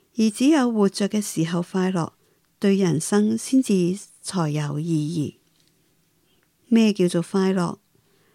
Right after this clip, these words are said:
美國神學家賀希爾貝魯咁樣講，真正嘅快樂係物美價廉，但我哋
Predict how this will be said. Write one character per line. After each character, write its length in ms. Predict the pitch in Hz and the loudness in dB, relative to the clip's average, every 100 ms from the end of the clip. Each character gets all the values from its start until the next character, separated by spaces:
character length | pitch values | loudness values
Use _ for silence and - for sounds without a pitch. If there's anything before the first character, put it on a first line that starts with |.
| _ _ _ _ _ | _ _ _ _ _
美 200 | 220 226 | 0 2
國 300 | 233 226 - _ - | 2 -2 -4 _ -10
神 280 | - 190 | 2 4
學 180 | 190 202 202 | 4 2 -2
家 300 | 254 262 269 _ _ | -2 -2 -4 _ _
賀 400 | - 233 233 240 | -2 2 2 2
希 60 | 320 311 247 180 170 | 2 2 4 4 2
爾 80 | 175 | 0
貝 220 | - 180 180 | 0 0 2
魯 300 | 170 165 - _ _ _ | 0 -2 -6 _ _ _
咁 140 | 175 170 | -2 2
樣 200 | 196 196 | 4 2
講， 340 | 160 113 160 - _ _ _ _ _ _ _ _ _ _ - | -2 -8 -10 -14 _ _ _ _ _ _ _ _ _ _ -6
真 220 | 247 240 | 0 2
正 140 | 233 | 4
嘅 120 | 190 190 | 2 0
快 280 | - 190 | 0 0
樂 180 | 190 - - _ _ _ _ _ - | 0 -2 -10 _ _ _ _ _ -2
係 140 | 208 | 4
物 240 | 196 190 - _ _ | 6 4 2 _ _
美 400 | 190 165 175 196 _ _ - | 2 4 2 -2 _ _ 0
價 320 | 190 165 165 | 2 2 0
廉， 200 | 156 - _ _ _ _ _ _ _ _ | -2 -4 _ _ _ _ _ _ _ _
但 240 | 233 240 | 2 4
我 160 | 240 262 | 4 4
哋 240 | 254 220 | 2 2